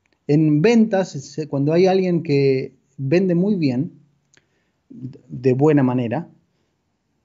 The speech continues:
se dice, "Uy, este podría venderle una heladera, un refrigerador a los esquimales". Como algo ilógico, ¿no? Dice, "Los esquimales están, viven en el hielo, su ambiente es el hielo, no necesitan un refrigerador porque ya tienen el refrigerador en su medio ambiente".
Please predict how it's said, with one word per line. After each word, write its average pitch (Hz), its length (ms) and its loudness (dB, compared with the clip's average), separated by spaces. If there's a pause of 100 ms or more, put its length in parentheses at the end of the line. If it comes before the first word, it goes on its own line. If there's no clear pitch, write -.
se 160 220 0
dice, 220 440 4
"Uy, 196 300 4
este 196 240 -2
podría 196 420 2
venderle 196 480 0
una 170 800 -4
heladera, 196 640 2
un 180 180 -2
refrigerador 160 720 -2
a 208 40 0
los 170 180 -2
esquimales". 117 760 -10 (1120)
Como 143 160 2
algo 190 380 4
ilógico, 175 520 -2
¿no? 220 380 -6
Dice, 123 240 -18
"Los 120 100 -16
esquimales 190 280 -6
están, 151 300 -2
viven 202 320 4
en 170 180 2
el 170 140 -2
hielo, 170 340 0
su 135 380 -8 (580)
ambiente 151 580 -2
es 135 120 -10
el 127 160 -6
hielo, 127 200 -2
no 170 120 -2
necesitan 170 340 -2
un 135 120 0
refrigerador 135 680 -2
porque 147 180 0
ya 139 220 -2
tienen 143 360 2
el 127 100 0
refrigerador 127 540 -2
en 135 100 2
su 127 140 -8
medio 127 200 -2
ambiente". 143 400 0